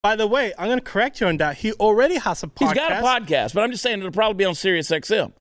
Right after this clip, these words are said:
Speaker 1: And his podcast you have to pay for 'cause it's
Speaker 2: Hmm.
Speaker 1: an Apple podcast separate from Sirius X M. You have to pay for it. It's
Speaker 2: Hmm.
Speaker 1: him and Don Lemon. I feel like, I think it's called, like, The Fourth Hour or something like that.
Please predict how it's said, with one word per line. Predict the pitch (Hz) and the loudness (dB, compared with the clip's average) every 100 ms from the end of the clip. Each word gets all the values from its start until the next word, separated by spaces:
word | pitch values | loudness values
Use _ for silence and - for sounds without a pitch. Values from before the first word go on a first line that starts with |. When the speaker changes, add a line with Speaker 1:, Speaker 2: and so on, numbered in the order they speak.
| - | -2
Speaker 1:
And | 214 214 202 | 0 2 0
his | 160 214 | 0 -2
podcast | - - 285 - 247 247 | -2 -2 0 0 -2 0
you | |
have | 226 | 0
to | - | 0
pay | 208 - - 254 302 | -4 -6 0 0 0
for | - 190 165 170 - - | 0 2 4 2 -2 -4
'cause | 208 - | -2 0
it's | - | 0
Speaker 2:
Hmm. | |
Speaker 1:
an | 190 - - | 0 -2 -2
Apple | 226 262 226 | 0 2 -2
podcast | 180 185 147 - 160 156 | -2 0 0 0 -2 -2
separate | - - 196 208 196 | -2 -2 -2 -2 -2
from | 190 170 - - - | -2 -4 -6 -20 -6
Sirius | - - 214 202 - | -2 2 2 2 0
X | 156 - 233 | -6 -2 0
M. | 202 185 - _ | 0 -2 -8 _
You | 302 | -4
have | 285 | -2
to | 320 | -4
pay | - - 262 294 | -4 -4 -2 -2
for | - 240 160 | 2 2 2
it. | 131 - _ 214 | -2 -14 _ -2
It's | 143 | 0
Speaker 2:
Hmm. | 123 | 2
Speaker 1:
him | 247 285 | 2 4
and | 269 202 | 2 2
Don | 226 233 226 | 2 2 2
Lemon. | 220 190 160 160 - - | 2 2 0 -2 -16 -6
I | 190 | -2
feel | 262 | 2
like, | 262 185 | 2 0
I | |
think | 185 285 | 2 0
it's | |
called, | - 240 | 2 -2
like, | 185 | 0
The | 151 | -4
Fourth | - 202 202 185 | -2 0 0 0
Hour | 180 185 | 0 0
or | 160 | 0
something | 190 175 180 | -2 -2 0
like | 180 180 | -2 2
that. | 185 | 0